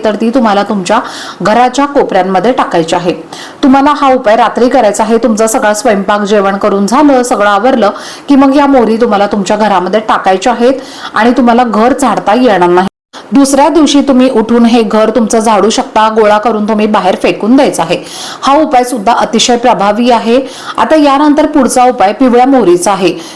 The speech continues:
पिवळी मोहरी जी आहे तर ती तांत्रिक क्रियांमध्ये वापरली जाते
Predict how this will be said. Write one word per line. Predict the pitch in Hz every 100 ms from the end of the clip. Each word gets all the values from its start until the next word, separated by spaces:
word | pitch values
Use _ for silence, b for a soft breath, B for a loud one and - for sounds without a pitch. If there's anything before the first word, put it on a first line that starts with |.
| B
पिवळी | 294 277 311
मोहरी | 330 320 285
जी | 262
आहे | 277 254 240
तर | 240
ती | 254
तांत्रिक | 247 233 220 262 285
क्रियांमध्ये | 285 240 214 208 214
वापरली | 202 - 208 226
जाते | 220 214 220